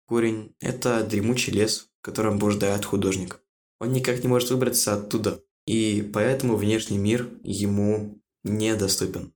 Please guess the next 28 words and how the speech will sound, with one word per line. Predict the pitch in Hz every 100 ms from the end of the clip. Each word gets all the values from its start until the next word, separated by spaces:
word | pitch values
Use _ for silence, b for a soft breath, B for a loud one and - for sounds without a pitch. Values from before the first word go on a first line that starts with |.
| -
Он | 101 104 117 120 - _ _
заточён | 113 117 117 - 139
в | 135
собственном | - 117 - 110 104
сознании, | 104 98 104 95 92 95
в | -
собственных | 104 101 101 101 104
мыслях, | 117 120 107 104 104 - _ _
не | - 107
может | 113 123 123 110 104
никак | 101 - 101 104 104 - _ _ _
понять | - 104 110
самого | - 98 98 101
себя. | - 92 80 - _ _ _
И | 113
в | 101
этом | 127 135 123 113 - - _ _
весь | 101 113 120
его | 117 104
рок, | 95 85 - - -
как | - 107 -
я |
сказал. | 160 110 104 101 95 - _ _ _
Он | - 120
застрелился, | 107 98 104 104 117 - - - - _ _ -
то | 107
есть | 104 101 - - - _ -
его | - 107 107 117 113 110